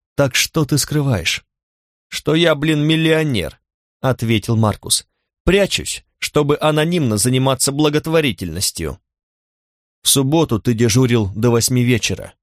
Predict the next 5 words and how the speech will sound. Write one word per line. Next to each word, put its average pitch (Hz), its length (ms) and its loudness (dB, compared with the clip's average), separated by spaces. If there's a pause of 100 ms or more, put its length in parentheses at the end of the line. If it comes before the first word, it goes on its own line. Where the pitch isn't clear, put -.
(640)
Он 101 160 0
кивнул. 92 500 -2 (120)
"Что - 300 0
делал 135 340 2
потом?" 127 440 -4